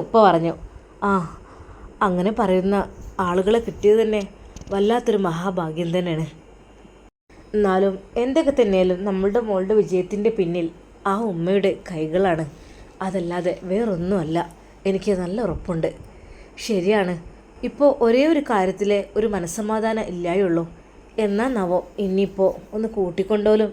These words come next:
നിക്കാഹൊക്കെ ഉണ്ടാല്. "നുസ്രത്തെ, ഇജി ബേജാറാണ്ട. അതായത് അവൾ ഇനി പഠിക്കുകയാണെങ്കിൽ കുറച്ച് ദിവസം പഠിക്കട്ടെ, അത് കഴിഞ്ഞിട്ടൊക്കെ." "അത് കഴിഞ്ഞിട്ടോ?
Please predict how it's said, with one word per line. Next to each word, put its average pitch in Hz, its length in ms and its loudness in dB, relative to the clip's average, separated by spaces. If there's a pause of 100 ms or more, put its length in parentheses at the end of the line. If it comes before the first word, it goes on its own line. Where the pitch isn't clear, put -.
നിക്കാഹൊക്കെ 185 540 -4
ഉണ്ടാല്. 170 380 0 (1040)
"നുസ്രത്തെ, 196 460 2 (240)
ഇജി 214 180 0
ബേജാറാണ്ട. 175 640 2 (560)
അതായത് 170 480 2 (800)
അവൾ 208 240 4
ഇനി 226 220 2
പഠിക്കുകയാണെങ്കിൽ 190 500 2
കുറച്ച് 180 180 2
ദിവസം 165 200 -6
പഠിക്കട്ടെ, 165 500 0 (380)
അത് 196 220 2
കഴിഞ്ഞിട്ടൊക്കെ." 180 640 0 (760)
"അത് 294 280 4
കഴിഞ്ഞിട്ടോ? 233 460 4